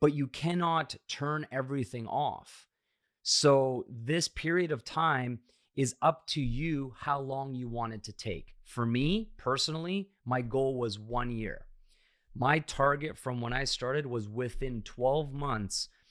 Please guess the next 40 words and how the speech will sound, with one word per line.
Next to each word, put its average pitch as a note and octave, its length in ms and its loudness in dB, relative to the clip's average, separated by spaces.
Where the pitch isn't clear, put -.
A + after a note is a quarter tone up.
I B2 140 2
was C3 220 0
gonna B2+ 320 -6
accelerate D3+ 840 2
my C#3 160 -2
business. A2 680 0
I B2 140 4
was C3 200 2
going B2 240 -4
to G#2+ 100 -6
pull D3 340 0
the D#3+ 100 4
throttle, B2 520 -2
give A2+ 180 -4
it A#2 220 -4
everything D3+ 440 0
I C#3+ 100 -2
have A#2 440 -2
so - 340 2
that C3 160 2
I B2 100 2
could A2 180 -8
walk B2 380 2
away B2 480 0
from C3 300 -4
my D#3 160 2
full-time C#3+ 500 -4
job A2+ 460 -2
without A#2+ 440 -4
losing C#3+ 460 2
my C#3+ 140 2
lifestyle A#2+ 1500 2
and A2 280 -4
my G#2+ 140 -6
home B2+ 500 0
and A2+ 80 -2
my G#2+ 160 -4
cars B2+ 540 0
and, A2+ 160 -4
like, G#2+ 220 -10